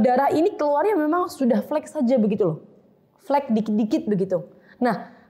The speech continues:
kalau seperti ini, Manabila, semisal kita sudah kelihatannya flek, maka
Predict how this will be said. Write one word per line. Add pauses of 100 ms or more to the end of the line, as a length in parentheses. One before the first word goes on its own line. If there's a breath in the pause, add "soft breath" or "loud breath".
kalau
seperti
ini,
Manabila, (480 soft breath)
semisal
kita
sudah
kelihatannya
flek, (320 soft breath)
maka